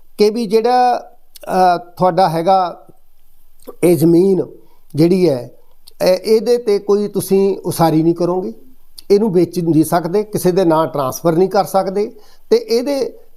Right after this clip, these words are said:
ਅ, ਇਹਦੇ 'ਤੇ ਕਿਸੇ ਵੀ ਤਰ੍ਹਾਂ ਦੀ ਗਤੀਵਿਧੀ 'ਤੇ ਰੋਕ ਹੈ ਜਿਹੜੀ ਖਾਲੀ ਪਈ ਹੈ। ਜਿਹੜੀ ਜ਼ਮੀਨ 'ਤੇ ਘਰ ਘੁਰ ਬਣੇ ਹੋਏ ਆ, ਉਹਦੇ ਬਾਰੇ ਫੈਸਲਾ ਬਾਅਦ 'ਚ ਕਰਾਂਗੇ।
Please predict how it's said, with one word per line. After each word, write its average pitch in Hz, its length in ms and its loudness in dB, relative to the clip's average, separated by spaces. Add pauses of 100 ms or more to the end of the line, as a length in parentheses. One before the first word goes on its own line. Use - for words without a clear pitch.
ਅ, - 20 -4
ਇਹਦੇ 196 400 2
'ਤੇ 269 160 -2
ਕਿਸੇ 247 320 0
ਵੀ 262 120 0
ਤਰ੍ਹਾਂ 196 240 0
ਦੀ 196 120 -4
ਗਤੀਵਿਧੀ 185 560 -2
'ਤੇ 208 200 2
ਰੋਕ 151 340 -2
ਹੈ 139 80 0
ਜਿਹੜੀ 170 300 -2 (260)
ਖਾਲੀ 156 340 -2
ਪਈ 120 300 -16
ਹੈ। - 140 -20 (440)
ਜਿਹੜੀ 254 320 0
ਜ਼ਮੀਨ 226 320 0
'ਤੇ 233 180 0
ਘਰ 240 240 0
ਘੁਰ 233 200 -2
ਬਣੇ 190 260 0
ਹੋਏ 202 180 2
ਆ, 269 60 0
ਉਹਦੇ 226 320 -2
ਬਾਰੇ 208 280 0
ਫੈਸਲਾ 170 400 0
ਬਾਅਦ 165 260 0
'ਚ 226 60 -6
ਕਰਾਂਗੇ। - 500 -10